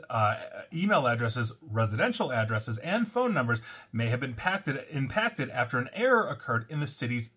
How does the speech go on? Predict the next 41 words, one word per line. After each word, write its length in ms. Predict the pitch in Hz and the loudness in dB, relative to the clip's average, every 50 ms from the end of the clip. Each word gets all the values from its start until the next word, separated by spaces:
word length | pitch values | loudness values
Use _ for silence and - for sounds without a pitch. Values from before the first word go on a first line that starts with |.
| _ | _
eScribe 600 | 175 185 214 214 - - - 127 113 110 113 113 113 | -2 0 0 2 0 0 0 2 4 4 4 2 0
system. 560 | - - - - 285 - - - 120 101 101 | 0 0 0 0 0 -2 -2 -2 -2 -2 -2
So, 240 | - - 127 113 110 - - - - - | 0 2 0 0 0 -2 -8 -14 -16 -8
heads 220 | - 131 120 117 135 | -4 -2 0 0 0
up 120 | 131 113 | -2 -2
to 100 | - 135 | -2 -2
you 360 | 131 170 208 208 185 175 151 - - | -2 0 2 2 0 0 -2 -8 -8
if 140 | 127 117 123 | -8 -4 -4
you're 120 | 131 120 | -2 -2
one 120 | 127 135 135 | 0 0 0
of 60 | 127 | -2
the 60 | 117 | 0
fifty-nine 380 | 143 147 143 156 160 160 160 151 | 0 0 2 2 2 2 4 4
delegates 480 | 175 185 185 156 135 135 135 135 - - - | 4 4 4 4 2 0 -2 -4 -4 -8 -6
in 200 | 131 123 123 123 | -6 -4 -4 -4
Hamilton, 560 | 120 - - 123 113 117 117 113 - 143 139 | -6 -8 -4 -2 0 0 0 0 0 0 4
Ontario, 720 | 151 160 170 165 - - 233 240 226 170 131 110 110 110 101 | 4 4 4 2 0 0 2 2 4 2 2 2 0 0 0
and 80 | 98 | -2
I've 140 | 101 95 92 | -4 -4 -4
been 100 | 101 110 | -4 -2
there 140 | 117 117 135 | 0 2 4
many 180 | 151 165 185 156 | 4 4 2 0
times 420 | - - 180 202 196 185 180 - | -2 2 4 4 4 4 0 -4
for 140 | - 151 135 | -4 -4 -2
the 80 | 127 | 0
record, 420 | 117 117 113 113 117 123 117 113 113 - - - | 2 2 2 2 2 0 -2 -2 -4 -8 -12 -14
especially 360 | - - - 110 - - 170 | -14 -6 -6 -4 -4 -2 -4
in 60 | 185 | -2
my 100 | 202 208 | -2 -2
youth, 340 | 214 240 262 214 165 - - - | 0 0 0 0 0 0 -2 -4
interestingly 400 | 127 117 113 110 - 110 110 107 | -4 -4 -4 -2 -2 -2 0 2
enough, 220 | 107 113 117 117 | 2 0 0 0
for 80 | 151 139 | -2 0
soccer 340 | - 214 220 226 - - | 2 2 2 2 2 0
tournaments. 480 | 117 - - 127 117 113 113 110 107 - - - - - _ | -2 0 -2 0 2 2 2 0 0 -2 -6 -14 -20 -20 _
Heads 320 | - 131 123 123 120 113 - | -2 0 0 0 0 -2 -2
up 200 | 127 113 110 113 - | 0 0 0 -2 -4
to 120 | - 110 | -6 -4
you. 380 | 101 113 139 151 135 110 98 - - - - - - - | -2 0 2 2 2 0 0 -4 -8 -14 -16 -16 -6 -2
Moving 260 | 143 165 185 214 226 | 0 2 2 4 6
on. 320 | 226 214 175 127 110 104 | 6 6 6 6 2 0